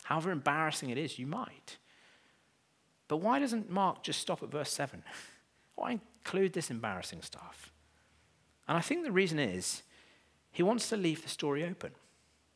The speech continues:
He throws the ball, as it were, back to our court, to you, to me this morning, and says, "What will you do with this?"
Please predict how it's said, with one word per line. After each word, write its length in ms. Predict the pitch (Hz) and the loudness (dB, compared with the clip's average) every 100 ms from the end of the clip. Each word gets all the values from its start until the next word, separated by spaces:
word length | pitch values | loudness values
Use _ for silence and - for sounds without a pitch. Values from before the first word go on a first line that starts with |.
| _ _ _ _ _ _ | _ _ _ _ _ _
He 120 | 170 | -2
throws 420 | 175 196 208 226 | -2 0 2 0
the 100 | - | -2
ball, 320 | 156 170 190 151 | 2 6 8 6
as 100 | 117 | 4
it 60 | |
were, 120 | 120 | 0
back 340 | 110 123 139 - | 2 0 0 -6
to 120 | - | -4
our 200 | 151 151 | -2 -2
court, 480 | 139 - 80 - - - _ _ _ | -2 -6 -8 -12 -18 -20 _ _ _
to 100 | - | 0
you, 240 | 170 165 117 | 4 6 4
to 120 | 135 | 0
me 220 | 151 123 | 0 0
this 180 | 92 - | -2 -4
morning, 380 | 117 90 - - _ _ _ _ _ _ _ _ | -4 -4 -10 -20 _ _ _ _ _ _ _ _
and 100 | - | -4
says, 200 | 143 165 | -2 0
"What 140 | 175 240 | 2 2
will 80 | 214 | 2
you 260 | 170 175 | 0 0
do 120 | 147 | -2
with 160 | 92 - | -6 -10
this?" 420 | - - - - | -16 -14 -14 -16